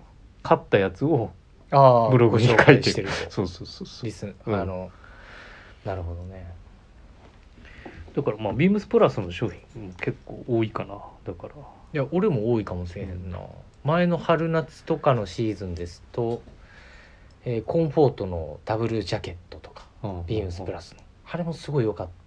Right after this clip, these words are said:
Speaker 2: たんですよね。めちゃくちゃ着ましたね。
Speaker 1: ダブルね。ダブルのやつやった。
Speaker 2: ダブルね。あの、ベージュのね。
Speaker 1: だから、その選び方っていうのはやっぱちょ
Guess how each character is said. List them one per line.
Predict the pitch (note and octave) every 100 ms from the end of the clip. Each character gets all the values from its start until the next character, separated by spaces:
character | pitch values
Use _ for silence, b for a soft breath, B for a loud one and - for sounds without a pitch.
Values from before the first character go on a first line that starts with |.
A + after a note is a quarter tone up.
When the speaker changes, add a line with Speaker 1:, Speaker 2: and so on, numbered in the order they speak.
| -
Speaker 2:
た | -
ん | F2
で |
す | -
よ | F#2
ね。 | G2+
め | G2+
ち | C3+
ゃ |
く | C3+
ち |
ゃ |
着 | A#2+
ま | D#3
し | C#3+
た | -
ね。 |
Speaker 1:
ダ | C3
ブ | C3
ル | F2+
ね。 |
ダ | E2+
ブ |
ル |
の |
や | E2+
つ |
や | -
っ |
た。 | - -
Speaker 2:
ダ | C#3+
ブ | B2
ル | F#2
ね。 | F2 F2+ - - B B B B B - - - - - -
あ | G#2
の、 |
ベ | F2+ A#2+
ー | A#2
ジ | A2
ュ |
の | G2+
ね。 | G#2 A2+ - - - - - - - - - - B B B B B B B -
Speaker 1:
だ | -
か | -
ら、 | -
そ | F#2
の | F2
選 | A2 A2 B2
び | C#3+
方 | C#3 F3 D3
っ |
て | - G#2+
い |
う |
の | F2
は | E2
や |
っ | -
ぱ | -
ち |
ょ | -